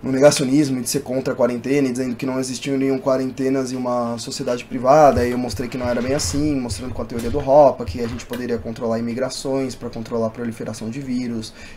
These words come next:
que com a distribuição privada de vacinas também a gente teria uma retomada da atividade econômica com uma queda do número de contágios e, por conseguinte, pelo nu-, do número de, de mutações, tá certo? É claro que ciência natural,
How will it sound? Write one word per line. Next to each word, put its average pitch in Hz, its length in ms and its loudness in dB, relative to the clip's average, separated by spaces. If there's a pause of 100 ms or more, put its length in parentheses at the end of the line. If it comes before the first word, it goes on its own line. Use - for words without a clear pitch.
que 214 200 2
com 160 220 4
a 156 40 4
distribuição 139 720 -2
privada 127 420 0
de 120 100 -8
vacinas 127 480 -4
também 127 320 -4
a 120 60 -4
gente 117 280 -10 (340)
teria 135 240 4
uma 143 140 2
retomada 123 420 0
da 120 80 0
atividade 117 400 -2
econômica 120 480 -6
com 110 100 -8
uma 117 140 -2
queda 123 320 -2
do 120 100 -4
número 117 260 -2
de 110 100 -8
contágios 120 760 -2
e, 131 160 2 (300)
por 143 160 2
conseguinte, 120 720 -4 (120)
pelo 120 220 -4
nu-, 117 260 -6
do 117 200 -4
número 120 320 -2
de, 117 580 -2 (840)
de 120 140 -6
mutações, 131 720 -4 (100)
tá 117 80 -10
certo? 131 300 -2
É - 60 -8
claro 175 360 8 (400)
que - 80 -12
ciência 160 400 0
natural, 127 500 4